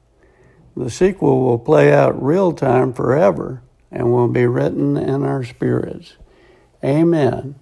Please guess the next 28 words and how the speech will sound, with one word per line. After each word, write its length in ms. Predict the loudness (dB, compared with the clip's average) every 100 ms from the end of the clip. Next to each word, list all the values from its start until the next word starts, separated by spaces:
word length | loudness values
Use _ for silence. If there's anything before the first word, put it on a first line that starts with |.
| _
Come, 300 | -2 0 0
Lord 360 | 0 -2 -4 -4
Jesus. 580 | -4 -4 -4 -6 -8 -14 -20 -20 _ -2
Revelation 840 | 2 4 4 4 4 0 0 2
one 220 | 2 4
eighteen, 640 | 4 4 2 2 2 2
"I 200 | 0 0
am 200 | 0 0
he 240 | 2 2 2
that 240 | 2 2
lives 420 | 2 4 4 0 -2
and 180 | -2
was 200 | 0 -2
dead, 460 | 0 2 4 2 -2 -14 -20 -20 -20 _ -6
and 220 | -4 0
behold, 720 | 0 2 4 4 4 -2 -6 -14 _ _ _ _ _ _ _ _ _ -8
I 140 | -2 0
am 140 | 2
alive 640 | 2 2 2 2 0 -6
forevermore." 1700 | -8 -6 -6 -8 -12 _ _ _ _ _ -2 0 0 0 -2 -4 -8 -14 _ _ _ _ _ _ -2
Amen. 460 | 0 2 -2 -6 -14 _ _ _ _
This 240 | -10 -8
is 60 | -6
Bob 340 | 0 2 2
Williamson. 600 | -2 -2 -4 -8 -8 -8
Thanks 300 | -8 -8 -8
for 100 | -8
listening. 560 | -6 -6 -8 -14 -18